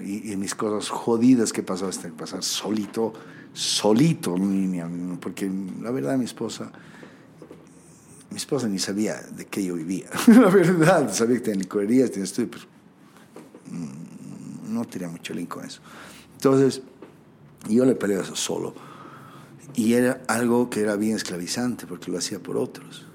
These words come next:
¿ya? Y era un trabajo que, como te he dicho, ya no me gustaba, que lo hacía muy amargado. Hacía,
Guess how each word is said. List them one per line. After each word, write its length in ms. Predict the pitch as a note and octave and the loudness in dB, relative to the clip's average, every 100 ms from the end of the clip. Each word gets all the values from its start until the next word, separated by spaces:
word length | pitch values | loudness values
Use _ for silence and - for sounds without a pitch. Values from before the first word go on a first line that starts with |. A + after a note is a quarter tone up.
| - - - - - | -20 -20 -20 -20 -20
¿ya? 260 | F#2 - - - - - - - - - - - | -14 -14 -14 -18 -20 -20 -20 -20 -20 -20 -10 -2
Y 80 | |
era 120 | A2 G#2+ | 0 0
un 80 | |
trabajo 340 | F2 F#2 F2+ F#2 | -2 -4 -4 -8
que, 180 | - E2 | -8 -6
como 220 | F#2 F2+ | -6 -6
te 140 | - | -2
he 40 | C3+ | -2
dicho, 180 | C3 | 0
ya 140 | F2+ E2+ | -4 -2
no 140 | G#2 | -4
me 120 | G#2+ | -4
gustaba, 680 | E2 E2+ - F2+ F#2 F#2+ G2 - | -6 -12 -10 -8 -6 -8 -12 -12
que 100 | - | -12
lo 80 | |
hacía 300 | - - F#2 | -10 -10 -8
muy 200 | F#2 A2+ | -4 -2
amargado. 760 | A2+ F#2+ F2+ G2 F#2+ F#2+ G2 G#2 - - - - - - | -2 -4 -6 -6 -6 -4 -6 -8 -16 -20 -20 -20 -20 -12
Hacía, 320 | - G2 | -4 -4